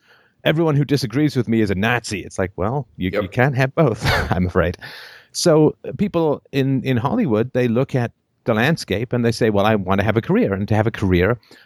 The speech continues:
Speaker 1: I have to be popular. And to be popular, I can't have groups of people willing to vent their psychotic, festering hatred upon me from now until the end of time."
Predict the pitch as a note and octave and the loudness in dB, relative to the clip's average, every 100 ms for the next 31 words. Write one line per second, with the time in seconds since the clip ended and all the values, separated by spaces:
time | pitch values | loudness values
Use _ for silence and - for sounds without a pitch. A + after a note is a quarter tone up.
0 | _ A2+ A#2 - B2+ D3+ G#3 G#3 B2 F#2 | _ -2 0 0 -2 0 0 0 -2 -2
1 | F2+ G2+ G2 C#3+ D#3+ G2 F2+ A2 G#2 - | -2 0 0 0 0 0 0 0 -2 0
2 | A2 G#2 G#2+ G#2+ - - A#2+ - F2 B2+ | 0 0 0 0 -2 -2 -2 -2 -4 -2
3 | C3 F#2+ F#2 G#2 G#2 G2 F#2 G2+ A#2 - | 0 0 2 2 2 0 2 2 2 2
4 | G#2 F#2 - G2+ G#2 - A2 A2 - A#2 | 0 0 0 -4 -4 -2 -2 -2 -2 -4
5 | - A2 F#2+ A#2 A#2 G#2 F#2 F#2+ F2+ G2+ | 0 -2 0 0 0 0 -2 0 0 0
6 | G#2+ G2 G2 G#2+ A2+ A2 A2 A2+ - F3+ | 0 0 2 2 2 2 2 0 -2 -2
7 | G#2+ | -4